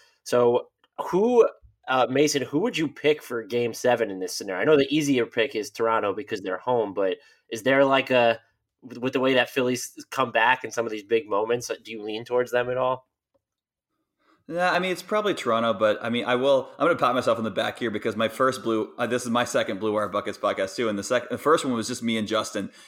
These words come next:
Speaker 2: and I remember we, we were talking about, it was leading up to, to the second round, we were talking about what, what's the series that, that is gonna be the toughest outside of, uh, I, I think we were, I, I can't remember if there was one caveat we had in there, but, like, what's,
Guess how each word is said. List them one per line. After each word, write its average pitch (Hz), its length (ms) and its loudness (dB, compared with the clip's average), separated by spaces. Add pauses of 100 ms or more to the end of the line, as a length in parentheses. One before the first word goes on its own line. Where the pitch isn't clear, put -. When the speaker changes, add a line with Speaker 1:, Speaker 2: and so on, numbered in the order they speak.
(100)
Speaker 2:
and 131 300 -2
I 127 80 -2
remember 131 340 -2
we, 120 200 0
we 117 120 0
were 117 60 0
talking 117 380 0
about, 101 240 2
it 98 40 -2
was 107 200 -2
leading 135 200 2
up 123 140 -4
to, 104 220 -6 (220)
to 110 180 0 (120)
the 107 120 -10
second 110 260 -4
round, 104 160 -2
we 101 40 -6
were 101 60 -6
talking 117 140 -12
about 107 240 -2
what, 190 160 -4 (360)
what's 220 220 2
the 208 80 -4
series 135 440 0
that, 113 220 2 (340)
that 117 260 -2
is 110 200 -2
gonna 117 200 -4
be 113 160 -2
the 104 120 -2
toughest 104 460 -4
outside 101 460 -2
of, 101 180 -4
uh, 95 280 -2 (320)
I, 113 100 2
I 117 140 -2
think 110 260 -8
we 104 180 0
were, 98 300 -2 (480)
I, 123 80 0
I - 40 -4 (120)
can't - 60 -10
remember 120 340 0
if 95 60 -14
there 110 100 0
was 104 160 -4
one 107 180 -6
caveat 95 380 -4
we 95 80 -8
had 92 120 -2
in 95 100 -8
there, 92 140 -8
but, 98 100 -6
like, 104 120 -6
what's, 175 200 -4